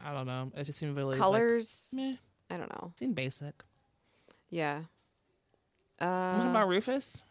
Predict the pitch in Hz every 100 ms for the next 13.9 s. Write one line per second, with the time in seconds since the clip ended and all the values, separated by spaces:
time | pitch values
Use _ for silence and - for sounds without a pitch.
0 | _ _ 170 156 73 - - _ _ _
1 | _ _ _ _ 180 - 208 208 208 196
2 | 240 214 208 151 170 185 185 185 185 170
3 | 180 127 208 - 180 185 226 190 175 165
4 | 175 208 214 - 247 226 208 185 175 165
5 | 156 131 - - - 170 147 - - 135
6 | - 139 135 135 127 131 131 131 135 127
7 | 123 147 143 135 131 127 131 127 120 -
8 | 175 175 165 - 175 147 147 139 139 -
9 | 143 135 127 123 - - - - - 143
10 | 143 135 135 139 131 127 131 135 135 -
11 | - 127 123 123 - 127 123 123 - 135
12 | 123 123 117 - 123 117 113 123 117 123
13 | 117 120 131 127 127 127 123 123